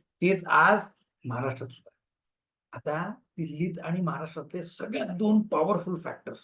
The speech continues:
दोन पॉवरफुल कॉमन फॅक्टर्स काय, तर हिंदू मतदारांमध्ये प्रचंड नाराजी, हिंदू मतदारांमध्ये प्रचंड नाराजी.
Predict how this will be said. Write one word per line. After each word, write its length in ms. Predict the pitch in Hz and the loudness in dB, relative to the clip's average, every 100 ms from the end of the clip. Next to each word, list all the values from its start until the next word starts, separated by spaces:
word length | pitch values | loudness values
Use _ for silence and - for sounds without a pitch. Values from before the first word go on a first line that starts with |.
| - - | -14 -6
दोन 220 | 165 160 | -4 -2
पॉवरफुल 480 | 135 170 170 170 165 | -2 -2 -4 -6 -2
कॉमन 340 | 143 233 226 | 0 2 0
फॅक्टर्स 340 | 165 - 175 | -4 -8 -10
काय, 320 | - 160 214 - - - - _ 180 | -4 0 0 -2 -14 -20 -20 _ 8
तर 260 | 180 226 233 - _ _ _ _ - | 8 8 4 -8 _ _ _ _ -8
हिंदू 560 | 135 165 196 214 262 233 | 4 6 8 6 6 6
मतदारांमध्ये 1080 | 190 170 196 175 160 175 175 160 160 151 185 | 4 4 4 6 4 2 0 -2 -2 -2 -4
प्रचंड 560 | - - - 156 160 | -2 -6 0 2 4
नाराजी, 520 | 165 131 120 110 - _ _ _ _ _ _ _ _ _ - | 4 4 -2 -6 -12 _ _ _ _ _ _ _ _ _ -6
हिंदू 260 | 147 156 175 | -2 4 4
मतदारांमध्ये 720 | 165 160 143 143 151 156 175 | 4 2 2 2 0 0 -2
प्रचंड 440 | 180 147 165 170 | -2 0 6 8
नाराजी. 760 | 180 151 160 165 170 123 - | 8 8 8 8 6 4 -6